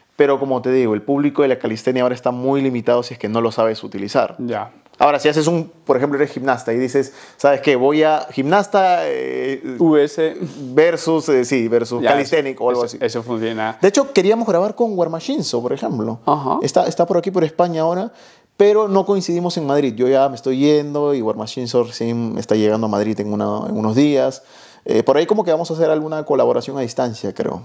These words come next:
Speaker 2: Ahora que lo estamos comentando, el cuerpo de la Arosa se parece mucho a los típicos cuerpos de gimnastas.
Speaker 1: Sí, él tiene el bíceps muy reventado. Por lo, por lo, lo que pasa es que tiene, entrena mucho plancha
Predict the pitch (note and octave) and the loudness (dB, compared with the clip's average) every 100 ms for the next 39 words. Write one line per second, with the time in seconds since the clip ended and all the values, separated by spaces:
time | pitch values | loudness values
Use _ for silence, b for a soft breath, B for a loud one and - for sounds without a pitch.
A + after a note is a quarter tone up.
0 | C3+ C#3 B B A#2 C#3+ D#3+ C#3 B2 B2 | -16 -20 B B 2 2 0 0 0 0
1 | A#2+ - A2+ A2+ G#2+ B2 D#3+ - - G#2+ | -2 -2 0 2 2 2 0 -2 -2 -2
2 | A2 B2 - F3+ C3+ A2 B2+ - F#3+ - | -2 -2 -4 -4 -2 -2 -2 -4 -6 -2
3 | A#2 C3+ D#3 C3+ C#3+ - G#2 - A2+ A2+ | -2 -2 -2 0 0 0 -2 0 -2 0
4 | A#2 B2+ C#3+ D3 C3 B2+ C3+ D#3 B2 - | -2 -4 -4 -2 -2 -2 -2 -2 -4 -4
5 | A#2 A#2 A#2+ - D3 - B B B B | -4 -4 -6 -12 -14 -18 B B B B
6 | B - - E3 C3 A#2+ D3 D3 C#3 C#3+ | B -8 2 4 4 4 4 4 2 2
7 | D3 A#2 B2+ C#3+ C#3 A#2 G#2+ A2 G#2+ G2 | 0 0 -2 2 2 0 0 2 2 -2
8 | A2 G#2 - _ A#2 A2 A2 A#2+ B2 A2+ | -4 -6 -8 _ -2 0 2 2 0 -2
9 | C#3+ E3 C#3+ C3+ C3+ C3+ C3+ C3 - A#2 | -4 -8 -6 -4 -2 0 -2 -4 -6 -2
10 | A#2+ C3+ C#3 E3+ E3 D3+ C#3 D#3 G#3 | 0 0 -2 0 2 0 0 -6 -8